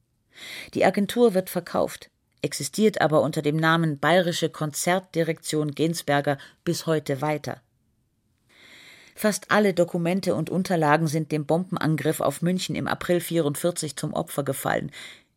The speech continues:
Den Briefwechsel hat jedoch Robert Biberti aufgehoben. In seiner Berliner Wohnung, in der er bis zu seinem Tod am zweiten November neunzehnhundertfünfundachtzig lebte.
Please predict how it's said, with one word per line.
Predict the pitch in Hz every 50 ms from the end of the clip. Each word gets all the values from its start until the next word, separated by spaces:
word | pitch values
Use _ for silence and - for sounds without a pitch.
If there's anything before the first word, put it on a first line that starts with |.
| _ _ _ -
Den | 214 208 196
Briefwechsel | 175 175 190 190 202 190 - 208 214 233 - - - 240 220 202
hat | 214 208 -
jedoch | 214 196 196 190 185 - -
Robert | 202 185 165 185 185 180 -
Biberti | - 196 165 - 160 160 160 - - 175 180 -
aufgehoben. | - 165 165 - - - 160 151 127 127 127 113 - - - - _ _ _ _ _ _ _ _ _ _ _ -
In | - 160
seiner | 143 139 131 139 139
Berliner | 139 139 143 160 175 170 160 143 131
Wohnung, | 147 170 185 175 156 139 - - - - - - -
in | - 156
der | 160 165 107
er | 156
bis | 156 - 180 175 -
zu | - -
seinem | 160 147 165 165 165 160 156 147
Tod | - - 180 185 185 -
am | - 143 139
zweiten | - - - 160 165 170 - 170 151
November | 143 139 127 135 151 165 175 156 143
neunzehnhundertfünfundachtzig | 143 143 147 147 143 - 147 143 151 143 139 139 - - 170 170 156 139 147 143 - - 143 143 - - - - 143 139 - -
lebte. | - - - - - - - -